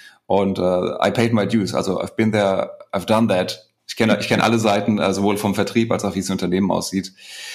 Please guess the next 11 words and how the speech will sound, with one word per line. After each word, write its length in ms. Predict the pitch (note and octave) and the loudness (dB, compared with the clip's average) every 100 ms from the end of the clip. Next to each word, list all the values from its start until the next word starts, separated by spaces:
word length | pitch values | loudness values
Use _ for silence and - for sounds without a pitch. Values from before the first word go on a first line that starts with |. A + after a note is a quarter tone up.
| - - - | -16 -6 0
Ähm, 340 | F#2 F2+ F2 | 2 2 -2
ich 120 | F2 | -4
war 80 | G2+ | -4
sieben 180 | F#2+ G2+ | 0 2
Jahre 220 | F#2 F#2 | 2 2
lang 160 | F#2 F#2 | 2 2
auch 140 | F2 | 0
festangestellt 640 | - F#2+ F#2 F#2 - F#2+ | -2 -2 -2 -2 0 -2
in 100 | F#2 | -2
verschiedenen 420 | E2+ - F#2 F2+ E2+ | -6 -4 -2 -2 -4
Positionen. 720 | E2+ E2+ - E2 E2+ F2 | -8 -10 -6 -4 -2 -4